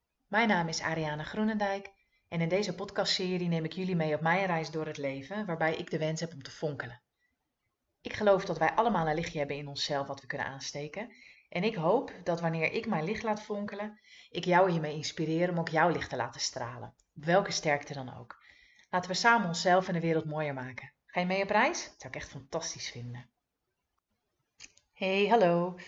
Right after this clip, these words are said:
Wat fijn dat je weer luistert naar alweer de zesde aflevering van mijn podcast Fonkelen. En, eh, de eerste, eh, podcastopname voor het nieuwe jaar, tweeduizend eenentwintig. En als eerste wil ik je een fantastisch mooi nieuw jaar wensen.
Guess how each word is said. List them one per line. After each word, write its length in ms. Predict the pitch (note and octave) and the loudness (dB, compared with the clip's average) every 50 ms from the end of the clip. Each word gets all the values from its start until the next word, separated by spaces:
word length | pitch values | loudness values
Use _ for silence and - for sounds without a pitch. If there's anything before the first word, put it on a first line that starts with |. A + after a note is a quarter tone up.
| - - - - - _ _ - | -18 -18 -20 -20 -20 _ _ -6
Wat 140 | F3+ - | -6 -6
fijn 320 | - - F3+ E3 E3+ E3+ E3+ | 2 4 6 6 6 6 4
dat 140 | D#3+ D3+ - | 2 0 0
je 60 | F3 | 0
weer 100 | D#3+ D#3 | 2 4
luistert 560 | D3+ D3 D3 D3 - - F3 E3 E3+ - - | 4 2 2 0 -4 -6 -8 -8 -8 -10 -8
naar 200 | - E3 D3+ D#3+ | -4 -2 -2 -2
alweer 280 | - - D#3+ D#3 D#3 D3+ | -2 -2 -2 -2 -2 -4
de 100 | D3 D#3 | -4 -4
zesde 380 | - - G3 F#3 - - - - | -4 -2 -4 -4 -4 -6 -6 -4
aflevering 680 | E3+ E3 - - D#3+ D#3 D3+ D3+ - E3+ D#3+ D#3 - | -4 -6 -6 -4 -4 -4 -4 -4 -6 -8 -8 -8 -6
van 140 | - E3+ D#3 | -6 -4 -2
mijn 140 | E3+ F3+ | -2 -4
podcast 500 | E3+ F3 F3 E3+ - - E3+ E3 - - | -4 -6 -8 -6 -6 -6 -6 -6 -8 -6
Fonkelen. 540 | - - E3 E3 D#3+ - D#3 D#3 E3 - - _ - - - - - - - - _ _ | -4 -2 -2 -2 -2 -2 -4 -4 -4 -8 -14 _ -20 -20 -20 -20 -20 -20 -20 -20 _ _
En, 280 | - G3 F3+ F3 E3+ E3+ | -8 -6 -2 0 0 0
eh, 280 | E3 D#3+ D#3+ D#3+ D#3+ | 0 0 0 -2 -2
de 120 | D#3+ - - | -4 -4 -2
eerste, 760 | B3 B3 C4+ B3+ B3+ - - - F3 D#3+ D#3 D#3 D#3 - - - | 0 0 0 0 0 -4 -4 -4 -2 -2 0 0 -2 -2 -4 -6
eh, 100 | D#3 D#3 D#3+ - | -10 -10 -4 -4
podcastopname 960 | A3 A3 G#3+ - D3+ - - - - - E3+ F3 E3 D#3+ D3+ D3+ D3+ E3 F3 | -4 -4 -2 -4 -8 -8 -8 -8 -8 -8 -6 -4 -4 -2 -2 -2 -4 -4 -6
voor 240 | E3 - - E3+ D#3+ | -6 -4 -4 -4 -4
het 120 | F#3 - | -2 -4
nieuwe 200 | E3 D3+ D3 E3 | -4 -4 -2 -4
jaar, 400 | F3 G#3+ A#3+ B3+ G3+ - - _ _ _ _ | -2 -2 -2 -2 -4 -6 -10 _ _ _ _
tweeduizend 520 | - - F#3 F3 D#3 C#3+ C#3 C#3+ E3 D#3+ | -4 -2 0 0 2 0 0 -2 -4 -6
eenentwintig. 720 | - - D#3+ D#3+ D#3+ D#3 - - A3 A#3 A3+ E3+ - - - _ _ _ - - - - - - - - _ | -4 -4 -4 -4 -4 -6 -4 -6 -6 -4 -6 -8 -12 -14 -20 _ _ _ -20 -20 -20 -20 -20 -20 -20 -20 _
En 160 | - F#3+ F3+ F#3+ | -6 -4 -2 -2
als 140 | F#3 F#3 | -2 -2
eerste 340 | - - G#3+ G#3+ G#3 - - | -2 -2 -2 -2 -2 -4 -4
wil 180 | F3 F3 F3 E3+ | -4 -2 -2 -2
ik 140 | E3+ E3+ E3+ | -4 -4 -6
je 380 | - E3+ D#3+ D#3+ D#3+ - - - | -4 -2 0 0 0 -2 -4 -6
een 300 | - D#3+ D#3 D#3 D#3 D#3 | -4 -4 -2 -2 -4 -6
fantastisch 600 | - F#3 E3 E3+ - G3 F3+ - - - F3+ - | -6 -10 -6 0 0 0 2 0 -2 -6 -6 -4
mooi 280 | - F3 E3 D#3+ D#3 D3+ | -2 0 0 2 0 0
nieuw 140 | D3+ D3+ D3+ | 0 -2 -2
jaar 280 | D3 D3 C#3+ C#3 C#3 | 0 0 0 0 0
wensen. 420 | C#3 C#3+ C#3+ C#3+ - - D3+ D3 | -2 -4 -6 -6 -8 -10 -12 -14